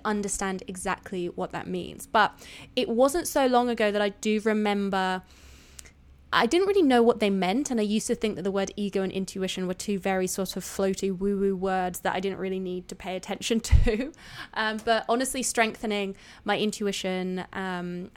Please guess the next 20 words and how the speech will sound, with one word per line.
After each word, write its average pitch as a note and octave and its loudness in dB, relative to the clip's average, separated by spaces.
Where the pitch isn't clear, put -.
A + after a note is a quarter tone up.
has F#3 -6
really A#3 4
helped A3 2
with G#3 -4
strengthening G3+ -2
my F#3+ 0
self-trust - -2
and G3+ 0
has - -6
been G3+ -2
one G3+ -2
of F#3+ -6
the G3+ -6
cornerstones G3+ -4
of F#3 -6
repairing F#3+ -4
my F#3+ -2
relationship F3+ -6
with F3+ -8
myself. - -6